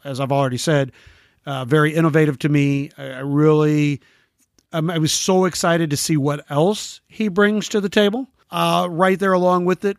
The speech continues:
would be, you know, Ryan Courtney. Sometimes for, for us especially, since it's, we got to play Pipeline way back when, before, you know, it actually was released, I sometimes even forget about the fact that Pipeline was a two thousand nineteen release.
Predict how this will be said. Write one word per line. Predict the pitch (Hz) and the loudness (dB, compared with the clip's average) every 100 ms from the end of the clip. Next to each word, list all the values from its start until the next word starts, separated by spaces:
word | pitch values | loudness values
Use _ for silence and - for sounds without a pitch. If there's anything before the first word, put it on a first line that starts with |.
| - | -4
would | 170 156 | -2 0
be, | 180 185 180 180 - | 0 0 -4 -8 -6
you | 175 | 0
know, | 180 | 2
Ryan | 185 196 | 2 2
Courtney. | 180 214 160 131 _ _ _ _ - | 0 -2 -2 -12 _ _ _ _ -10
Sometimes | - 285 311 277 220 156 - | -4 0 2 2 2 -4 -8
for, | 185 180 190 _ 175 160 | -6 -6 -8 _ -20 -10
for | - 196 - | -2 -2 0
us | 190 170 165 | 0 0 -2
especially, | - 175 170 202 208 240 _ _ _ _ _ - | -2 0 0 0 -2 -4 _ _ _ _ _ -12
since | - 208 190 113 | -2 0 0 0
it's, | 196 196 - - _ 180 | -2 -2 -6 -14 _ -6
we | 180 254 | 0 0
got | 269 226 | 2 0
to | 185 | -2
play | - 185 | -2 -2
Pipeline | 165 185 180 175 165 156 151 - - | 0 -2 0 0 0 0 -4 -10 -16
way | 156 165 208 208 | -10 -4 0 0
back | 185 175 160 | 0 -2 -2
when, | 160 160 156 147 | 0 0 0 -2
before, | 143 - 160 156 156 151 | -4 -2 2 2 2 -2
you | 147 151 | -2 0
know, | 143 | 2
it | 143 | 2
actually | 151 - 151 | 0 -2 -4
was | 143 | -4
released, | 120 135 139 233 - _ _ _ _ _ - | -4 -4 0 -2 -4 _ _ _ _ _ -2
I | 226 | 0
sometimes | 277 240 208 190 | 0 0 2 2
even | 165 156 | 0 -2
forget | - 151 110 170 214 | -4 -8 -4 0 2
about | 165 139 | 0 -2
the | 139 | -6
fact | - 139 - | -6 -8 -8
that | 135 | -8
Pipeline | 135 147 143 139 131 | -4 -4 -2 -2 -2
was | 123 | -6
a | 131 | -4
two | 156 | -2
thousand | 139 143 131 131 | 0 0 0 -2
nineteen | 131 131 110 247 240 | -4 -6 -2 2 4
release. | 165 143 131 123 | 2 0 -4 -8